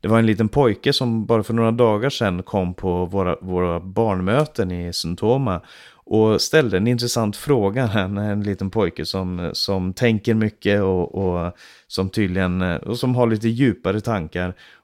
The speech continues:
Och han frågade, "Är det sant?" frågade han min fru då. Är det, är det sant att, eh, eh, det här livet här på jorden,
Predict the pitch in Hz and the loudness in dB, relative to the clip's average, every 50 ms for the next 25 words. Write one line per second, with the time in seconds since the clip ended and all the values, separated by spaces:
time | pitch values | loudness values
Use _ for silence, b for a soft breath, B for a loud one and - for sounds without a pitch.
0 | B - 98 98 104 107 110 107 104 101 - - 139 123 101 101 98 101 98 - | B -6 -4 0 0 2 2 0 -2 -4 -6 -2 0 0 0 2 0 0 0 -2
1 | - - B B B B B B _ - - 123 143 170 180 - - - 185 220 | -4 -10 B B B B B B _ -4 -2 0 0 0 0 -2 -2 0 2 2
2 | 214 131 113 95 - - - 117 113 107 98 92 95 95 95 95 92 92 - - | 2 2 0 -2 -6 -6 -2 0 0 2 2 2 0 0 0 0 -2 -2 -2 0
3 | 101 113 127 131 131 101 82 73 76 78 - - 98 120 131 131 - B B B | 0 0 0 0 0 -2 -2 -2 -2 -4 -2 -2 -2 0 0 -2 -4 B B B
4 | B B B - 135 165 175 - - - 180 208 202 143 120 - - - 110 110 | B B B 0 2 2 2 0 0 0 2 2 2 2 0 -2 -2 -2 -2 -2
5 | 104 - - - 113 110 104 101 - B B B B B B - 95 95 95 98 | -2 -6 -4 -2 0 2 2 0 -2 B B B B B B 2 4 4 6 6
6 | 98 92 - - _ _ _ _ _ _ _ _ _ _ _ - 110 107 107 95 | 4 2 0 -4 _ _ _ _ _ _ _ _ _ _ _ -2 0 0 2 2
7 | 117 143 165 170 156 127 120 151 165 160 131 113 - - 117 104 95 - 101 101 | 4 6 6 6 6 6 6 6 6 6 4 2 2 2 2 0 2 2 0 2
8 | 104 127 151 151 139 117 87 80 85 80 80 80 | 4 4 4 4 2 0 0 0 -2 -2 -2 -4